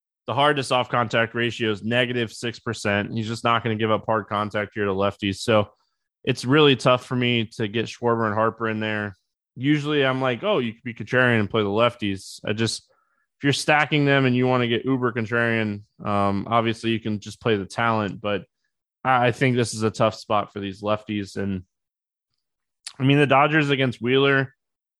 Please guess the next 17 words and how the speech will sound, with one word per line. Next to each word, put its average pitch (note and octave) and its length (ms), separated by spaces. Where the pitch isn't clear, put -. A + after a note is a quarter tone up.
it B2+ 60
would C3 180
be B2+ 140
really C#3+ 320
interesting C3 420
to A#2+ 60
see C3 180
what A#2+ 160
their A#2 180
ownership B2 460
is A#2 240
here. A#2 380
I A2+ 80
think C#3+ 200
the C3+ 60
chalky C3+ 400
game B2+ 460